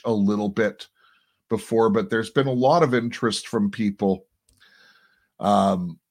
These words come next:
you know, there's been decoders and stuff like that. And look, uh, maybe there is some code here. I'm gonna read a couple things that, you know, indicate that.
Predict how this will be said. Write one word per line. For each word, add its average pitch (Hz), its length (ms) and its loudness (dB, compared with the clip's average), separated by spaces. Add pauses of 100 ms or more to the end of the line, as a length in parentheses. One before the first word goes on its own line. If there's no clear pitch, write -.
(240)
you 127 120 2
know, 113 300 4
there's 104 260 -2
been 107 240 -4
decoders 117 880 0
and 107 140 -8
stuff - 300 -2
like 107 180 0
that. 104 340 2
And 101 220 -4
look, 143 260 0 (320)
uh, 104 200 -8
maybe 160 280 2
there 170 280 0
is 160 100 -4
some 165 160 -4
code 156 260 2
here. 143 160 0
I'm 139 100 -2
gonna 139 140 -6
read 131 300 -2
a 117 60 -6
couple 120 340 -2
things 123 400 -2
that, 117 160 0 (760)
you 117 80 -2
know, 113 220 2
indicate 135 600 -2
that. 127 340 -2